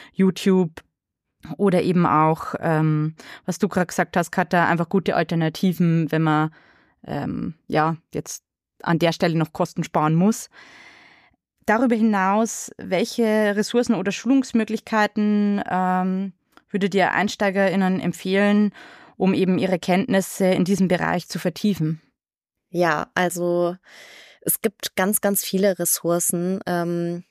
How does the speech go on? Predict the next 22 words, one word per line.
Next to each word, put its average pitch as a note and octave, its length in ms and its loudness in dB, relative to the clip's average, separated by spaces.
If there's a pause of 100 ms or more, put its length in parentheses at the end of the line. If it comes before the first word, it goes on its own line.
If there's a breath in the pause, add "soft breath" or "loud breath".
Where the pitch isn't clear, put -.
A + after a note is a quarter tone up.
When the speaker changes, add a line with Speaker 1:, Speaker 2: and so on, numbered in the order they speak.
(680)
Speaker 2:
es - 240 -2
ist F3 160 -2
immer F#3+ 160 2
die, F#3+ 120 2
ein F#3 80 -4
bisschen G3+ 260 -2
die F#3+ 100 -2
Frage, F3+ 600 0
wie F#3+ 260 0
einfach F#3+ 360 -4
ist - 180 -2
es F#3 120 -2
aufgebrochen D#3+ 960 -2
und E3 240 -4 (140)
wie F3 80 -4
viel G3 160 -2
möchte F#3 280 -4
man F3+ 160 -2
sich - 220 -8
wirklich - 320 -6
durchlesen? E3+ 640 0
Also E3+ 320 -4